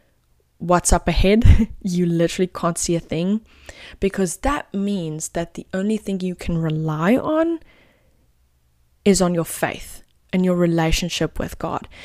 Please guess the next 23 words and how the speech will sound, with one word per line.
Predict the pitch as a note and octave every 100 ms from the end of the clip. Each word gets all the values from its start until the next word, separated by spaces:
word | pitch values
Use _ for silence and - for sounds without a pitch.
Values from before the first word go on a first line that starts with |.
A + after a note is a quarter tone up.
| - -
And | F3 F3
that's | A#3 C4 - - -
sometimes, | - - - F#3 F#3+ A3 G#3+ A3
actually | F#3+ - F3
most | D#3+ D#3 E3+ -
of | G#3
the | A3
time, | A#3 A3+ A#3+ A#3 - - _ -
where | F#3 F#3
the | F3+ F3+
Lord | F3+ A3+ G#3 E3 E3 - _ _ _ _ _ -
comes | - D#3 -
through. | F#3+ E3 - - - - - -
Because, | A#3 A#3 B3
see, | - B3+ A#3+ - _ _ _ _ _ _ -
you | G3+ A#3
can | - D4
agree | C4+ F4 E4
with | A3+ -
me | E3+ E3
that | F3+ F3+ - _ _ _ _ _ _ _
God | - G#3 D#4
is | D4